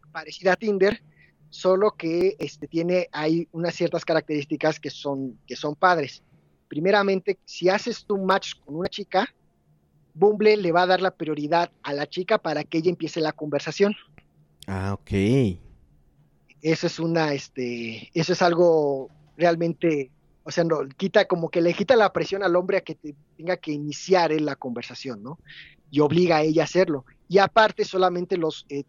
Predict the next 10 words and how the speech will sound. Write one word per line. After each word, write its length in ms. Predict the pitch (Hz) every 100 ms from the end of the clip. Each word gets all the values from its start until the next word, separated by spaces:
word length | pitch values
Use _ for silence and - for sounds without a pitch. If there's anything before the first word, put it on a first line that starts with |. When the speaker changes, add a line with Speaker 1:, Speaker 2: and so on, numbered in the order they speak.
| _
Speaker 1:
tiene, 420 | 170 170 185 185 _
eh, 240 | 139 131 131
veinticuatro 600 | 151 156 147 180 180 175
horas 240 | 175 202
para 240 | - 151 139
que 120 | 143
te 140 | -
hable. 320 | 175 175 135 _ _ _ _ _ _ _ _ _ _ _ _ _ _
Speaker 2:
Ok. 180 | - -
Speaker 1:
Si 240 | 104 180